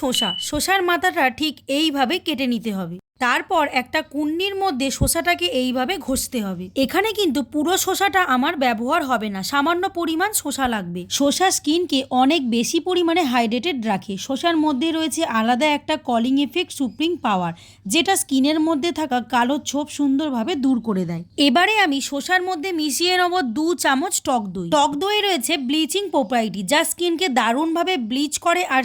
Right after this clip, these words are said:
স্কিনকে ফেয়ার করে তুলতে সাহায্য করে। এবারে দুটোকে খুব ভালোভাবে মিক্সড করে নেব। এবারে এই প্যাকটাকে চোখের তলায় আর চোখের ওপরে দশ মিনিটের মতো লাগিয়ে ছেড়ে দেব। সপ্তাহে চার দিন এই প্যাকটি তোমরা ব্যবহার করবে,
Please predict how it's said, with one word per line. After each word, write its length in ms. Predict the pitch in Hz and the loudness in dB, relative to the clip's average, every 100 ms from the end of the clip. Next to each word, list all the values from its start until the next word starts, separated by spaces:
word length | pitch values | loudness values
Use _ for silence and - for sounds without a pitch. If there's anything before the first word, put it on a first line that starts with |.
| - | -2
স্কিনকে 400 | 294 330 349 339 311 | -4 -2 -2 -4 -2
ফেয়ার 240 | 285 269 269 277 | 0 0 0 -2
করে 140 | 262 269 | -2 -4
তুলতে 220 | 254 349 359 | -6 -4 -4
সাহায্য 300 | 269 233 190 220 | -2 -2 -4 -6
করে। 140 | 190 170 | -8 0
এবারে 200 | 330 381 294 | 2 2 2
দুটোকে 340 | 294 339 339 359 | 0 0 -2 -4
খুব 120 | 359 339 247 | -2 -2 0
ভালোভাবে 480 | 214 254 277 254 392 359 | 2 4 4 4 2 2
মিক্সড 260 | 320 302 - - | 0 -2 -6 -4
করে 140 | 254 | -2
নেব। 40 | 220 196 | 0 2
এবারে 280 | 277 359 403 415 339 | 4 4 4 2 2
এই 80 | 349 311 | 2 2
প্যাকটাকে 480 | 277 370 359 359 381 - | 0 0 -6 -4 -6 -6
চোখের 300 | 285 - 349 - | -6 -4 -6 -4
তলায় 300 | 349 339 349 311 | -2 0 0 0
আর 80 | 294 - | 0 -2
চোখের 320 | 269 - 359 370 | -4 0 0 2
ওপরে 220 | 269 262 214 254 | 2 2 2 2
দশ 180 | 262 302 294 | 2 2 2
মিনিটের 380 | 330 339 359 349 285 | 2 2 2 2 2
মতো 180 | 277 311 285 | 0 0 2
লাগিয়ে 340 | 240 220 262 440 - | 2 2 0 -2 0
ছেড়ে 240 | 294 233 196 | 0 0 -2
দেব। 120 | 185 175 - | -6 -4 2
সপ্তাহে 440 | 285 277 - 381 415 - | 2 2 2 4 4 2
চার 160 | 285 262 339 | 2 2 -2
দিন 100 | 381 | -2
এই 80 | 392 285 | -2 2
প্যাকটি 300 | 262 247 339 269 | 0 0 -6 -4
তোমরা 220 | 302 330 285 | 0 2 4
ব্যবহার 340 | 269 226 269 262 | 4 4 2 2
করবে, 200 | 262 226 | -2 -4